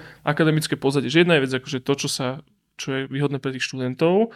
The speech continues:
ale potom, čo je pre tú akadémiu a vo všeobecnosti herný priemysel, alebo teda to remeslo, povedzme, že veľmi veľa hier, najmä tých, ktoré ja mám najradšej, to sú všetky tie nezávislé indie tituly, ktoré vždycky akože hrozne hlásam, že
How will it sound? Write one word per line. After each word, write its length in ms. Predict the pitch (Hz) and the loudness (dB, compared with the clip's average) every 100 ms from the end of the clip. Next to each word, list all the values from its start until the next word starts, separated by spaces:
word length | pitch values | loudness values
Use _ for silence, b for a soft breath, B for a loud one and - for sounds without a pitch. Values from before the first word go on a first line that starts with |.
| B B | B B
ale 120 | 139 | -2
potom, 240 | 160 180 | 0 0
čo 120 | 180 | 2
je 60 | 165 | 0
pre 140 | 165 | 0
tú 120 | 160 143 | 0 0
akadémiu 440 | 151 160 160 156 | 2 0 2 2
a 80 | 139 | 2
vo 80 | 139 | 2
všeobecnosti 560 | 147 139 135 131 143 | 0 0 -2 -2 -2
herný 160 | 135 135 | 0 0
priemysel, 480 | 135 120 123 135 143 165 - - | 0 -2 -2 -4 -8 -8 -8 -2
alebo 220 | 131 131 | 0 0
teda 180 | 131 123 | 0 -2
to 120 | 127 | -2
remeslo, 340 | 123 123 - 135 | -4 -2 -4 -8
povedzme, 320 | 131 123 135 | -8 -8 -6
že 220 | 127 123 - B B B | -4 -4 -6 B B B
veľmi 220 | 180 180 | 2 2
veľa 260 | 147 151 143 - - 156 | 4 4 4 0 -10 -8
hier, 460 | 147 135 147 143 147 | -4 -2 4 4 4
najmä 240 | 139 143 | 4 2
tých, 240 | 143 143 135 | 0 -2 -2
ktoré 220 | - 135 | -2 0
ja 80 | 127 | 0
mám 120 | 135 | 0
najradšej, 340 | 131 131 135 - | 0 0 0 -4
to 80 | 131 | -6
sú 140 | - | -6
všetky 280 | 131 127 - | -6 -6 -4
tie 100 | 131 | -2
nezávislé 540 | 131 139 135 135 - 127 | -2 0 0 0 -2 -2
indie 200 | 131 131 | -2 -2
tituly, 340 | 135 135 135 | -2 0 0
ktoré 240 | 131 131 135 | 0 -2 -4
vždycky 320 | 139 - 131 | -6 -4 -4
akože 160 | 135 135 | -4 -4
hrozne 260 | 131 131 | -4 -4
hlásam, 480 | 139 127 127 - 135 | -2 -2 -2 -2 -6
že 160 | 139 | -6